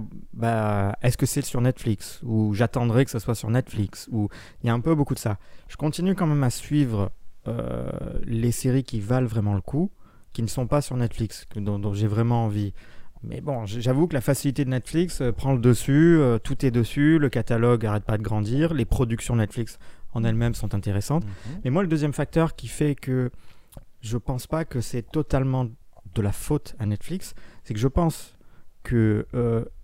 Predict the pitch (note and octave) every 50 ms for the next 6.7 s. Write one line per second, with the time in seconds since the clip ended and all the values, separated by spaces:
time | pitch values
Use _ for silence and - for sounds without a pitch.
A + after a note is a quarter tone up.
0 | - - - A2+ A2+ A#2 A#2 A#2 F3 F3+ - - B2+ B2+ A#2 - - A#2+ - -
1 | B2 - B2+ A#2 B2+ B2 - A#2 G#2+ A2+ A2+ A#2 A#2 - - B2 A2+ - - -
2 | A#2 A2 A2+ G#2+ A2 A2+ B2 E3 B3+ - - - - - - - - - - -
3 | - - - - - - - C3 A#2+ A#2 A2+ A2+ A2 G#2+ A2+ - - A2+ A2+ A2+
4 | G#2+ - - E3 F#3 D#3+ C#3 A#2 - F#3 G3 F#3 D#3+ A#2+ A2+ A2 - C3+ B2+ A#2
5 | A#2 - - - D#3+ F#3 G#3 A#3 - B2+ B2+ B2 - F3 E3+ E3+ D#3+ - G3+ F#3
6 | F3 - - F3+ F3+ D#3+ C#3+ D3 D3 C#3 C3+ A#2 A#2+ A#2